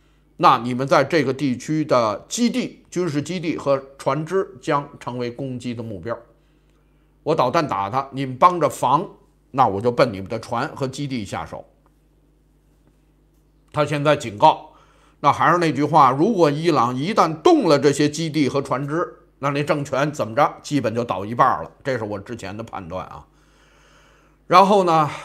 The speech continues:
伊朗又挨了一脚窝心脚，这才难受呢。黎巴嫩真主党发布声明，对这场战争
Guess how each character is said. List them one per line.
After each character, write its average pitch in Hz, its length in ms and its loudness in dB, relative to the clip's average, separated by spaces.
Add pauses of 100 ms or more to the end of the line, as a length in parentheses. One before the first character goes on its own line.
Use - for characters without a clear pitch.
伊 175 200 0
朗 123 240 0
又 143 160 2
挨 160 220 2
了 147 100 0
一 143 220 -2
脚 98 260 -4
窝 151 320 2
心 156 280 2
脚， 65 420 -12
这 180 160 0
才 107 160 -14
难 76 260 -16
受 87 120 -12
呢。 67 260 -20 (720)
黎 202 220 0
巴 196 180 8
嫩 165 280 0
真 190 240 2
主 170 140 2
党 107 240 0
发 165 280 6
布 139 240 -6
声 147 200 -8
明， 131 260 -8 (1120)
对 175 180 2
这 175 160 4
场 127 240 -6
战 151 240 2
争 190 220 4